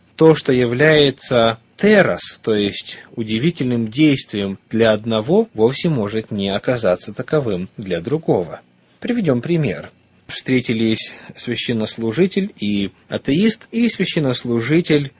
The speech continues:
пытаясь убедить своего собеседника в наличии сверхъестественных сил в этом мире, рассказывает следующую историю. Один альпинист, взбираясь по отвесной скале,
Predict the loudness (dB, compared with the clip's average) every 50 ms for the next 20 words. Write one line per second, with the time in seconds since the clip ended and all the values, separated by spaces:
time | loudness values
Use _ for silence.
0 | _ -18 _ -4 2 4 6 4 4 2 -2 -4 -4 -2 -2 -2 -2 -2 -2 -2
1 | -2 -4 -4 -4 -2 -2 0 0 0 0 -2 -2 -4 -6 -6 -6 -6 -4 -4 -2
2 | 0 0 0 -2 -4 -4 -4 -4 -4 -4 -2 -2 -2 -2 -2 -2 -4 -4 -6 -4
3 | -2 -2 -2 -2 -4 -6 _ _ -16 -8 -2 0 0 0 0 -4 -8 -8 -6 -4
4 | -2 -2 -4 -4 -8 -8 -8 -6 -6 -6 -8 -8 -12 -16 -12 -10 -10 -6 -2 0
5 | 2 2 2 0 -2 -8 -14 -20 -20 -20 -20 _ _ _ _ -4 -2 -2 0 0
6 | -2 -4 -2 0 0 2 4 4 4 4 2 2 0 0 0 2 2 0 2 2
7 | 2 0 0 0 -2 -4 -4 -2 -2 -4 -6 -6 -6 -6 -6 -4 -6 -8 -6 -2
8 | 0 0 0 0 -2 -8 -12 -18 _ _ -2 -2 0 0 0 0 0 0 -2 -4
9 | -4 -4 -4 -2 0 2 2 2 0 0 -4 -10 -12 -12 -10 -6 -2 0 2 2
10 | 2 2 2 0 -2 -8 _ -6 -2 -2 0 0 0 -2 -2 -4 -6 -4 -2 -4
11 | -2 -4 -4 -6 -8 -8 -8 -8 -8 -6 -4 -2 0 2 2 2 2